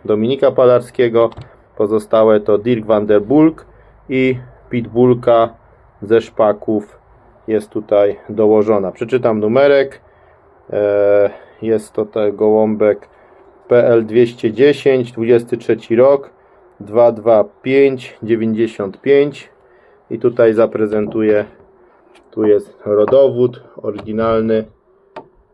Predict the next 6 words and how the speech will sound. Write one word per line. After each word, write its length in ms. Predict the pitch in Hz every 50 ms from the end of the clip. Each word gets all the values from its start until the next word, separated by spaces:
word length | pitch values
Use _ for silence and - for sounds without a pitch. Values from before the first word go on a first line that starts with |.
| _ -
można, 480 | 107 104 101 95 104 101 101 101 101 104 - _ _ _ _ _ _ _ _ _ _ _ _ _ _ _ _ _ _ _ _ _ -
można 420 | 104 101 101 95 104 104 101 95
zobaczyć 720 | 90 101 98 107 113 117 120 120 - 120 113 - - - _ _ _ _ _ _ _ _ _ _ _ _ _ _ _ _ _ _ _ _ _ _ _ _ _ _ _ _ _ _ _ _ _ _ _ _ -
rodowód 560 | 110 113 107 107 113 113 101 104 104 - _
tego 440 | - 104 95 92 98 98 98 98 _ _ _ _ _ _ _ _ _ _ _ _ _ _ _ _ _ _ _ _ _ -
gołąbka. 600 | - 110 110 110 107 104 98 98 - - -